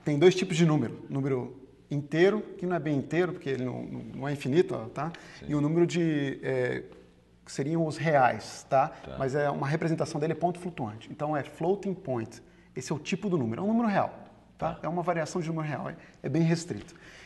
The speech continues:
Speaker 1: O número de operações de ponto flutuante que você faz por segundo é o desempenho da máquina. Então, megaflops é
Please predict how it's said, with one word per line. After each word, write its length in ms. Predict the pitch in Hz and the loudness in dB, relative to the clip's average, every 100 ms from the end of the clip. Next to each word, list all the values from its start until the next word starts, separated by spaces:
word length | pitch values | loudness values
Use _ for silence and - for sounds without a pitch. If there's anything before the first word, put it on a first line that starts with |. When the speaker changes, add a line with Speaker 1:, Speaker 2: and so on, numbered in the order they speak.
| - - _ _ | -20 -20 _ _
Speaker 1:
O 60 | 185 | 6
número 400 | 202 277 330 247 | 8 8 6 4
de 80 | 214 | 4
operações 520 | 208 185 160 185 180 | 6 6 6 4 4
de 80 | 160 | 4
ponto 240 | 180 185 | 2 2
flutuante 400 | 196 185 143 143 | 0 0 -2 -2
que 60 | - | -6
você 100 | 156 | -2
faz 180 | 156 151 | -2 0
por 120 | 202 | 0
segundo 480 | - 147 175 196 - | 2 2 6 4 4
é 60 | |
o 60 | 165 | 0
desempenho 480 | 147 165 165 156 160 | 2 0 0 -2 0
da 100 | 190 | 2
máquina. 480 | 175 147 - 107 107 - - - | 2 0 -2 -10 -10 -18 -20 -4
Então, 140 | 156 | 0
megaflops 800 | 151 170 233 202 - 190 196 | 4 6 8 6 6 8 8
é 60 | - | 2